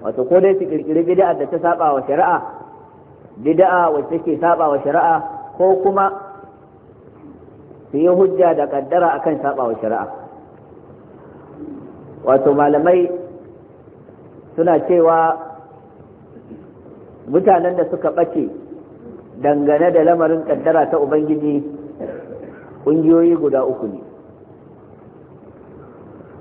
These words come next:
Ƙungiya ta farko su ne alƙadariyatul mushrikiyya,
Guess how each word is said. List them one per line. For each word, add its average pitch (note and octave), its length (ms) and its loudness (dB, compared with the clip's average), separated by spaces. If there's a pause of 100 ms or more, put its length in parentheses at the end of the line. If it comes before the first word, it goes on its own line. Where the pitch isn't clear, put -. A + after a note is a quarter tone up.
(360)
Ƙungiya F3 440 4
ta F3+ 80 0
farko F3 540 -2 (580)
su F3 120 0
ne F3 100 2
alƙadariyatul D3 800 2
mushrikiyya, B2+ 640 -2